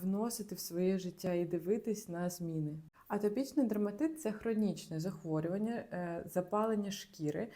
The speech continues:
і воно с-, частіше всього спостерігається у дітей. Воно викликає сильний дискомфорт, негативно позначається на якості життя як самої дитини, так і її батьків. Чому важко лікується? Тому що одна з причин — це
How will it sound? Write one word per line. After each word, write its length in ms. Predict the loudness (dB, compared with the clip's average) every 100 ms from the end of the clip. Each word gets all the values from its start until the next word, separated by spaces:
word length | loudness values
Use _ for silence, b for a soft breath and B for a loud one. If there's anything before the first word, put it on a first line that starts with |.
| B B B
і 200 | 2 2
воно 320 | 2 4 2
с-, 260 | 2 -6 -12
частіше 440 | -2 -2 0 0 -2
всього 260 | -2 -2
спостерігається 840 | -2 -6 -6 -4 0 0 0 -2 -2
у 100 | -2
дітей. 540 | -2 -2 0 0 -2 B
Воно 200 | 0 2
викликає 540 | 0 -2 0 4 4 4
сильний 380 | 2 2 2
дискомфорт, 760 | 0 -2 -4 -4 -2 0 0 0
негативно 460 | -2 0 0 0 -2
позначається 720 | -4 -4 -4 -2 0 0 -2
на 100 | -6
якості 680 | -2 0 -2 -4 -10 -6 -4
життя 360 | -4 -8 -4 0
як 260 | 0 -2
самої 340 | -4 -2 0 -2
дитини, 420 | -4 -2 0 0
так 280 | -2 -4 -4
і 80 | -2
її 240 | 0 0
батьків. 540 | -2 -4 -10 -14 -12 -14 -16 -20 B B B -2
Чому 320 | 2 4 4
важко 400 | 4 2 0 0
лікується? 580 | 0 0 -2 -2 -6 -6
Тому 220 | -4 -4
що 200 | 0 0
одна 280 | 2 0 -2
з 40 |
причин — 520 | -4 -8 -4 0 0 2
це 260 | 2 0